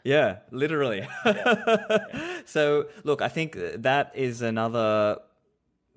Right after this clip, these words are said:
Speaker 1: I guess, there's a silver lining to that, because as more people, uh, obviously it's bad that, you know, cash is going away, uh, but it may end up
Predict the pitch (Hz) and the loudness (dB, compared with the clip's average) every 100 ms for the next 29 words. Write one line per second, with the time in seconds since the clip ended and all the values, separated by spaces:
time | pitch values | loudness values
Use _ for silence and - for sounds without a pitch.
0 | _ 117 117 123 113 - - - - 120 | _ -6 -2 0 0 -4 -16 -16 -4 0
1 | 113 113 _ _ _ 131 - 143 127 110 | 0 -2 _ _ _ -6 2 2 4 2
2 | 113 113 107 92 85 62 - - 101 104 | 2 0 -2 -2 -2 -2 -8 -6 -2 0
3 | 95 - - 120 117 113 95 104 104 113 | -2 -6 -2 0 0 -4 -4 -2 -2 -2
4 | 101 101 92 92 - _ _ _ _ _ | -4 -2 -4 -4 -8 _ _ _ _ _
5 | - 85 76 - 120 120 117 98 - 104 | -4 -2 -2 0 0 0 -2 -4 0 2
6 | 101 92 82 80 76 82 - 87 - 87 | 2 2 -2 -4 -10 -6 -2 -2 -2 -6
7 | 90 82 80 90 98 82 95 - _ _ | -4 -6 -4 0 2 2 -4 -10 _ _
8 | - 90 85 85 85 82 - _ _ _ | -6 0 0 2 0 0 -6 _ _ _
9 | _ 107 98 101 104 95 90 90 - | _ -4 0 2 2 0 -2 -2 -4